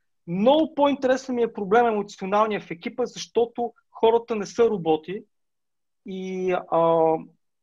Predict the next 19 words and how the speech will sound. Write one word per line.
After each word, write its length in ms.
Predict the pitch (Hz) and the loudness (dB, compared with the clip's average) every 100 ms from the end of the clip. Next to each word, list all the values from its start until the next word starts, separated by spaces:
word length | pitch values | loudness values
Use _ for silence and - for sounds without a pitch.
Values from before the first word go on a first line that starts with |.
| _ _ _ _ 254 _ _ _ - | _ _ _ _ -20 _ _ _ -2
липсата 680 | 170 233 - 277 277 - 240 | 0 0 0 -4 0 2 2
на 300 | 220 208 - _ | 2 0 -4 _
контакт 600 | 175 165 - - 156 - - | -2 -2 0 0 0 -16 -6
ежедневен 680 | 160 - 156 147 190 202 175 | -4 -2 -6 2 4 4 0
между 200 | 147 139 | -4 -4
тях, 240 | - 156 - | 0 0 0
между 180 | 156 - | -10 -6
другото, 260 | 214 214 - | -4 -4 -2
това 160 | 196 | -2
беше 260 | 180 202 175 | 0 -4 -6
засегнато 500 | 165 - 196 185 160 | -8 -4 -4 -6 -12
и 20 | |
в 80 | _ | _
предишния 400 | 147 180 - 170 | -6 -6 -8 -6
подкаст 420 | 175 175 190 180 _ _ | -4 -2 -2 -2 _ _
в 140 | _ | _
контекста 420 | 160 135 175 - | -16 -6 -8 -6
на 60 | 160 | -8
училищата, 640 | 143 - - - 175 214 | -8 -12 -10 -4 -4 -4